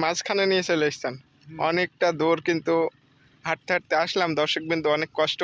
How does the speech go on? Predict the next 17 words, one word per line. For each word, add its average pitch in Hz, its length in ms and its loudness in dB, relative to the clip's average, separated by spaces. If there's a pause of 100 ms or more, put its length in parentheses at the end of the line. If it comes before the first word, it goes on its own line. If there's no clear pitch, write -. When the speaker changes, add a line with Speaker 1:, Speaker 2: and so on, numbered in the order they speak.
Speaker 1:
করতে 165 240 -2
হয় 143 200 0
ভিডিও 143 260 -2
করতে 139 260 -6
গেলে। 127 160 -4 (1500)
তো - 40 -2 (120)
আজকে 208 240 0 (240)
আপনাদেরকে 185 440 0 (120)
জানাবো 170 320 2 (140)
যে 165 120 4 (1600)
ভেড়ার 170 360 2 (920)
রোগবালাই 208 560 4
সম্পর্কে 208 420 2 (180)
যদি 190 220 2
কিছু 190 140 0 (100)
বলেন, 127 260 0
মানে 156 120 0